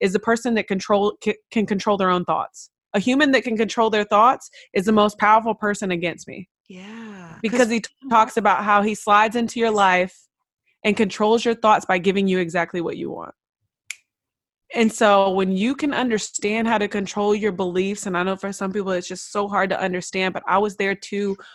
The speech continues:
Speaker 1: When you can control your thoughts and control your beliefs, you can control your life on a whole nother level and have a happiness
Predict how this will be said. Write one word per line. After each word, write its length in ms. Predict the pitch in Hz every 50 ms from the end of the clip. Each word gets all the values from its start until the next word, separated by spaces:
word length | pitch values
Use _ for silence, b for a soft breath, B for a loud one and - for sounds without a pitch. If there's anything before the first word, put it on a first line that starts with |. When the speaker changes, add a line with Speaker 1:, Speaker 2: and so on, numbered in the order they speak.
| B
Speaker 1:
When 120 | B 185 196
you 120 | 214 262
can 160 | 269 294 277
control 340 | 277 277 247 - 233 214 220
your 160 | 214 208 202
thoughts 580 | 202 - - 202 190 180 160 - - - - - _ -
and 140 | 196 185
control 320 | 185 185 185 - - 208 214
your 160 | 214 214 208
beliefs, 420 | 196 208 196 196 208 196 180 -
you 80 | - 214 -
can 200 | - 214 180 165
control 680 | - 180 175 - - 214 214 214 190 170 156 - _ _ _ _
your 280 | - 185 220 240 233 214
life 420 | 196 185 180 185 196 226 254 - _ b b b b b -
on 200 | 202 208 202 185
a 120 | 170 175
whole 680 | 180 - - 190 190 202 202 208 208 214 208 208 226 - -
nother 340 | 196 190 185 185 185 185 196
level 320 | 185 175 175 180 185 202
and 100 | 196 190
have 180 | 180 190 185 180
a 60 | 180
happiness 760 | 170 185 208 247 294 285 226 190 180 165 160 160 170 - -